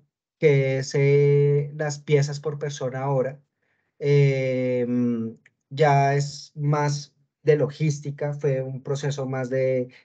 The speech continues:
de almacenamiento, de picking, y es cómo poder incrementar que podamos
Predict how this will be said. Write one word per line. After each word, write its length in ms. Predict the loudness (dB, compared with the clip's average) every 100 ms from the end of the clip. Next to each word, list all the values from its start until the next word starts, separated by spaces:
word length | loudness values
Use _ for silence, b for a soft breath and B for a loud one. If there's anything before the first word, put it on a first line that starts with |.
| -2
de 80 |
almacenamiento, 960 | 0 2 0 -2 0 2 4 6 4 2
de 140 | -4
picking, 560 | -4 -6 -6 -6 -10 -12 b b b
y 140 | 2
es 180 | 2 0
cómo 440 | -2 -2 0 -2
poder 240 | -2 -2 -2
incrementar 760 | -2 -2 -2 -4 -4 -4 -6 b b b b b _
que 280 | 2 2 0
podamos 680 | 0 2 2 -2 -6 -8